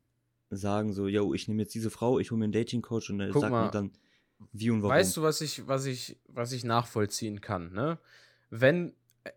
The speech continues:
Speaker 2: wenn man das Ganze anders aufzieht, so nicht, Yo,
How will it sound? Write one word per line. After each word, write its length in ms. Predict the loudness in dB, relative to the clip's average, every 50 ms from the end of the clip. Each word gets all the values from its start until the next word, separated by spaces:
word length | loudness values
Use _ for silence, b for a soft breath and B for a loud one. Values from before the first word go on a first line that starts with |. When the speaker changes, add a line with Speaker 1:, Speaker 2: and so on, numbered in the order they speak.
| _ _ -6
Speaker 2:
wenn 220 | 0 2 2 4
man 120 | 4 2
das 220 | 2 2 0 0 2
Ganze 460 | 2 2 2 0 -2 0 0 -2 -2 -2 -4
anders 680 | -2 -2 0 0 0 0 0 -2 -2 -2 -4 -4 -6 -8 _ _ _ _ 2
aufzieht, 640 | 4 4 4 2 0 -2 -2 0 0 -2 -6 -6 -4
so 140 | -4 -4
nicht, 380 | -2 -2 -4 -4 -4 -4 -8 b b b b b b b b b b b b
Yo, 500 | -4 0 2 4 6 6 6 6 4 0